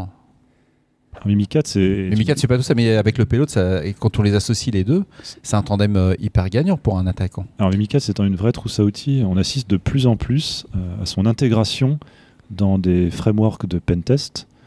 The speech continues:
Speaker 1: euh, voire des frameworks d'attaque, euh, avec, euh, des techniques par exemple d'exécution tout en mémoire, euh, qui contournent beaucoup de protection antivirale et ce genre de choses. Hein, bon, je, je ne citerai pas de nom, euh, mais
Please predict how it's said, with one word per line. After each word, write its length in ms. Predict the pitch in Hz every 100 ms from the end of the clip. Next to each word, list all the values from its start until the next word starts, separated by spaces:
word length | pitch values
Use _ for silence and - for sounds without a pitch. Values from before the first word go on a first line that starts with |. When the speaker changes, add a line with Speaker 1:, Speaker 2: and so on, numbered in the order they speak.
| _ _ -
Speaker 1:
euh, 100 | 87
voire 240 | 76 87 87
des 80 |
frameworks 340 | 73 90 87 87
d'attaque, 500 | - 117 139 - - _ _ _ _ -
euh, 40 | 92 82 82 85 82 87 -
avec, 400 | 90 95 - 95
euh, 480 | 87 85 85 85
des 120 | 82 92
techniques 360 | 92 - 98
par 120 | 92
exemple 300 | 90 92 101
d'exécution 520 | 87 92 87 - - 98
tout 200 | - 95
en 60 |
mémoire, 540 | 92 85 92 123 139 - - - - _ -
euh, 360 | 92 95 85 90 -
qui 460 | - 90 90 85 -
contournent 640 | - 98 107 104 92 85 82 85 - -
beaucoup 200 | - 123
de 40 | 143
protection 420 | - - 90 98
antivirale 560 | 90 85 85 95 139 131 - - - - 110
et 80 |
ce 120 | 98 104
genre 120 | 104
de 80 | 104
choses. 360 | - 87 - 220
Hein, 120 | 98 90
bon, 100 | 87
je, 120 | 85
je 120 | 80 87
ne 40 |
citerai 260 | - - 92
pas 180 | 107
de 60 | 95
nom, 400 | 98 107 101 95
euh, 60 | 82
mais 280 | 85 82